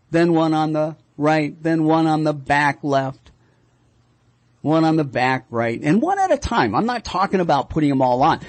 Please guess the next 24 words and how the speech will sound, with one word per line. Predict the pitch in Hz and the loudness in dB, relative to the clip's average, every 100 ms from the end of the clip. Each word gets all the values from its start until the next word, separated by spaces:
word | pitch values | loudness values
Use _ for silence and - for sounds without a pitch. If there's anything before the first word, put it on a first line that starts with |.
| - - | -20 -12
When | 151 190 240 226 | -2 0 0 0
they're | 170 | -2
comfortable | 156 - 180 202 202 165 147 | -2 -2 -2 0 -2 2 2
with | 135 | 0
each | 190 233 - | -2 -4 -6
paw | - 175 175 175 | -2 2 2 2
having | 156 147 151 151 | 2 0 2 0
a | 151 135 | 0 0
boot | 135 156 156 | 2 2 2
on | 131 127 | 0 0
one | 127 151 226 | 0 0 0
at | 240 107 | 0 -2
a | 185 | -4
time, | - 190 123 101 - _ _ _ _ | -4 -2 -2 -4 -12 _ _ _ _
then | 143 151 | 0 2
you're | 156 | 4
gonna | 151 143 | 2 2
put | 156 143 | 0 -2
two | - 147 123 | -2 0 2
on | 110 | 0
the | |
front | - - - - - _ _ _ _ _ _ _ _ _ _ _ _ _ | -4 -8 -10 -12 -20 _ _ _ _ _ _ _ _ _ _ _ _ _
and | 98 107 | -6 -2
reward. | 175 247 320 - | -2 -4 -8 -10